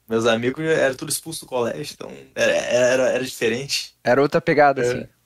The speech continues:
Speaker 1: Era, era, era diferente. Então, quando eu comecei a trabalhar, assim, eu comecei a con-, conviver com umas pessoas, assim, que, pra mim, né, até então, até os meus,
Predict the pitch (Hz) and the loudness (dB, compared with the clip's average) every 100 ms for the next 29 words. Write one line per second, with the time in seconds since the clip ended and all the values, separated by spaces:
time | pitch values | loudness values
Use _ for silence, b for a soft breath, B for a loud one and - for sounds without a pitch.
0 | _ _ 123 127 127 123 113 104 101 101 | _ _ 0 4 4 4 0 0 -6 -8
1 | 98 - - 101 - - 98 101 - 120 | -10 -12 -16 -18 -20 -18 -20 -20 -6 -2
2 | 117 127 123 - 139 135 147 131 - 139 | -2 -4 -10 -14 -12 -12 -10 -8 -6 -4
3 | 135 135 151 147 147 147 156 156 _ _ | -4 -6 -10 -12 -8 -8 -8 -14 _ _
4 | _ 156 143 156 165 160 156 151 160 156 | _ -10 -6 -8 -8 -8 -8 -6 -6 -6
5 | 165 160 165 156 - _ _ _ _ _ | -6 -8 -10 -10 -18 _ _ _ _ _
6 | _ - 131 127 139 170 156 117 123 151 | _ -2 0 0 -4 -4 -2 -4 -2 -2
7 | 170 180 147 156 233 _ _ _ _ _ | 0 0 2 2 0 _ _ _ _ _
8 | _ _ - - - 107 110 160 147 139 | _ _ -16 -12 -10 -2 -2 -2 -6 -10
9 | 143 139 - - | -12 -10 -12 -12